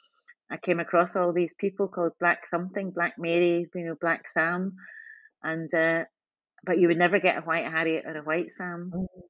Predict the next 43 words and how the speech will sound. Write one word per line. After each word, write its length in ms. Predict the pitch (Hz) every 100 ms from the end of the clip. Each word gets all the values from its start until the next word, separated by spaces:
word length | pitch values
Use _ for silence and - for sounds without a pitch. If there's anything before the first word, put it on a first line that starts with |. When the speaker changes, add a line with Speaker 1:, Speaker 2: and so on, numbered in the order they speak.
| -
Speaker 1:
And 300 | 160 160 - -
so 240 | - 170 165
even 300 | 175 170 165
the 80 |
names, 600 | 160 165 175 190 180 - - _ _
um, 360 | 160 165 165 165
of 140 | - -
people 440 | 170 - 165 160 - - - - _ _ -
not 200 | 170 -
just 200 | 170 -
being 160 | 151
changed, 500 | - 170 175 175 - -
but 120 | 160 - -
to 120 | - 156
the, 160 | 151 -
to 100 | 156
the 80 | 156
slave 360 | - 160 160
owner's 320 | 165 156 151 -
second 340 | 147 147 151
name 260 | 147 165 165
and 200 | 160 151 - - -
being 160 | 156
changed, 320 | - 156 160 - -
you 120 | 143
know, 120 | 156 -
from, 180 | 147 143
from 120 | 156
whatever 220 | 151 151
your 100 | 156
African 380 | 143 156 170 160
name 180 | 151 156
was 140 | 156 151
to 100 | 151
MacDonald 580 | 107 151 151 170 165 -
or, 180 | 127 156 _
or 80 | -
whatever. 460 | - 160 165 151 156 - - - -
But, 140 | 131
Speaker 2:
Mm. 220 | 175 180 170
Speaker 1:
but 140 | 160 - -
the, 160 | 160 - -
the, 180 | 156